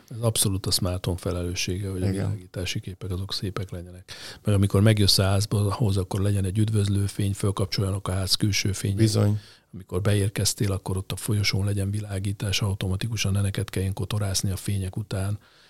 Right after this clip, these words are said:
Speaker 1: Tehát, hogy ezek olyan dolgok, amit egy okos otthon jól tud kezelni.
Speaker 2: Bizony, bizony, bizony.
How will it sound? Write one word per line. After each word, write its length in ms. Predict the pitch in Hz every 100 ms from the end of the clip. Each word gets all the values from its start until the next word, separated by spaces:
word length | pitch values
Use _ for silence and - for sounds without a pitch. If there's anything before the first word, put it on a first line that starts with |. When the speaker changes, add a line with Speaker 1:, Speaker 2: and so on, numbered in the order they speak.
| _ _
Speaker 1:
Tehát, 200 | 117 -
hogy 100 | 101
ezek 260 | 98 107
olyan 200 | 104 95
dolgok, 320 | 90 92 92 95
amit 240 | 90 98
egy 140 | 92
okos 240 | 87 - -
otthon 280 | 101 95 92
jól 180 | 95 90
tud 180 | 117 -
kezelni. 500 | 98 101 98 98 104
Speaker 2:
Bizony, 360 | 120 110 110 113 _ _ -
bizony, 300 | 107 110 57
bizony. 320 | - 113